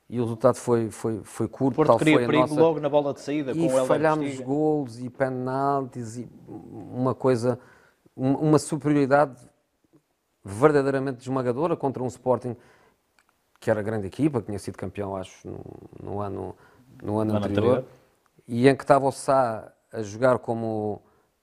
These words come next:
Speaker 1: com lateral direito e o, e são coisas giras, são coisas que ficam, até porque mostram que, que no futebol se pode ser grande rival,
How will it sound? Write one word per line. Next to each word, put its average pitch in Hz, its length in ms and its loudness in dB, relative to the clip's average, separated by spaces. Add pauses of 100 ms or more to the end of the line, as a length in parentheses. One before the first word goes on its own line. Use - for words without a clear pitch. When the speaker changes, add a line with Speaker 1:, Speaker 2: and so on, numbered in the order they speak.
(100)
Speaker 1:
com 120 240 0
lateral 120 320 4
direito 117 640 -6
e 113 180 -8
o, 113 540 -4 (840)
e - 60 -12
são 196 160 -4
coisas 190 220 2
giras, 143 380 4
são 147 120 -4
coisas 135 300 -4
que - 80 -20
ficam, 151 280 0
até 131 140 0
porque 127 260 -6
mostram 131 380 0
que, 120 320 -4 (540)
que - 80 -10
no 123 160 0
futebol 123 340 6
se - 140 -16
pode 117 220 -2
ser 120 100 -4
grande 113 260 0
rival, 107 580 0